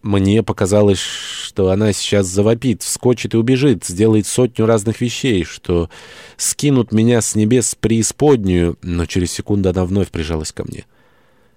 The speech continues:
«Спасибо, что с-, ты здесь», — сказала она.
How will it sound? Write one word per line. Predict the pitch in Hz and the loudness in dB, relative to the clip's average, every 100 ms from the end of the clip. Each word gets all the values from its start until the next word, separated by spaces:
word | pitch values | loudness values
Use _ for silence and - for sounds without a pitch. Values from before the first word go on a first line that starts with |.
| _ _ _ | _ _ _
«Спасибо, | - 107 - 127 107 | -2 0 0 0 -2
что | - 87 | -2 -4
с-, | - | -6
ты | - 95 92 - | -4 -2 -2 -4
здесь», — | 82 80 78 76 - | -8 -6 -4 -4 -4
сказала | - 85 78 76 76 | -6 -4 -4 -4 -6
она. | 78 90 | -8 -14